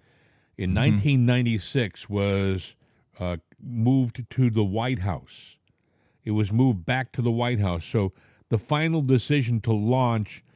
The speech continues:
Speaker 1: isn't the captain's decision anymore like it was in the movie. Remember Gene Hackman and Denzel Washington and the, the, the, the fight, uh, Hackman wanted to launch because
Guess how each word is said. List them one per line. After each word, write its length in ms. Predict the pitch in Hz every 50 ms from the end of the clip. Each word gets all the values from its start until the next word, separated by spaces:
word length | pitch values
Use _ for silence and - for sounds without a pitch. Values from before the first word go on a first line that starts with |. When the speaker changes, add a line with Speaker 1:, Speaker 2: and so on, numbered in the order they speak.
| _ _ _ _ -
Speaker 1:
isn't 420 | - 156 190 185 135 160 156 143 117
the 100 | 139 120
captain's 640 | - - - 131 127 123 - - 131 120 113 104 98
decision 600 | - 123 117 - - 160 151 143 - 131 120 107
anymore 420 | 98 95 95 90 90 92 92 90
like 220 | 92 98 98 - -
it 60 | 107
was 320 | 101 104 113 110 110 101 -
in 100 | 107 98
the 60 | 95
movie. 380 | 98 113 135 147 127 92 76 69
Remember 260 | 80 104 113 117 107 - - - - - -
Gene 240 | - 120 123 120 110
Hackman 560 | 101 107 110 113 - - 117 113 117 117 - _ _ _ _ _ - -
and 220 | 90 90 90 90
Denzel 480 | 87 107 110 107 95 - 117 104 98 95
Washington 720 | 95 98 98 104 107 - - 120 113 104 120 113 107 110 107 - -
and 320 | 95 92 90 87 87 87 - _ - _ _ _ _
the, 80 | - 92
the, 180 | 90 95 95 90
the, 260 | 90 92 92 95 101 98 95 98 90
the 0 | 92 -
fight, 440 | - - 113 113 117 113 - - 117
uh, 220 | 101 92 90 92
Hackman 540 | - - 113 117 117 - - 117 110 104 107
wanted 240 | 110 110 110 110 92
to 60 | 95 92
launch 460 | 95 113 123 127 131 131 127 - -
because 320 | - 101 95 92 90 -